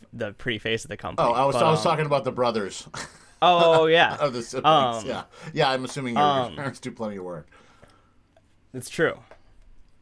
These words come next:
Speaker 2: Now, you have a lot of history. Uh, now, growing up, you lived in China for quite a while, correct?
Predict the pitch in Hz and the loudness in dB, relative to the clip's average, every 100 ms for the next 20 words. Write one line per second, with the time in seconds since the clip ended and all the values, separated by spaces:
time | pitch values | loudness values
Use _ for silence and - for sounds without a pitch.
0 | _ - - - - - 151 151 147 143 | _ -20 -20 -20 -20 -12 -4 -2 -2 -4
1 | - _ _ _ _ _ 170 214 269 277 | -10 _ _ _ _ _ -2 0 0 -4
2 | 269 226 151 _ _ - - 135 156 151 | -10 -14 -20 _ _ -20 -8 -2 -2 0
3 | 143 143 139 139 151 139 131 139 127 120 | -2 -2 -4 -8 -6 -4 -2 -2 -2 -4
4 | 135 143 160 143 139 131 135 131 123 143 | -4 -2 0 0 -2 -2 -6 -6 -2 -2
5 | 127 131 170 139 95 - 92 82 78 _ | -2 -4 -4 -6 -6 -8 -8 -8 -12 _
6 | _ _ - 107 98 87 82 82 - 120 | _ _ -10 -6 -4 -6 -6 -8 -10 -10
7 | 156 - | -10 -14